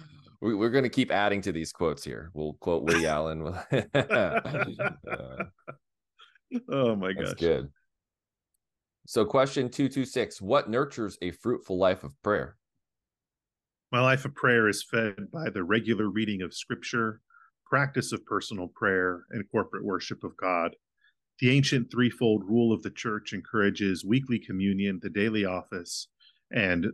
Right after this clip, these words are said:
Speaker 2: private devotions to shape this way of life.
Speaker 1: Hmm.
Speaker 2: Yeah, and that, that's, that's kind of a paraphrasing, uh, uh, uh,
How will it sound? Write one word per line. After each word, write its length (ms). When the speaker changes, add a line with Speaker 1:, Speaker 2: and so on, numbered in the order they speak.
Speaker 2:
private 400
devotions 600
to 80
shape 360
this 220
way 160
of 140
life. 260
Speaker 1:
Hmm. 180
Speaker 2:
Yeah, 120
and 100
that, 100
that's, 280
that's 200
kind 180
of 120
a 100
paraphrasing, 800
uh, 520
uh, 40
uh, 240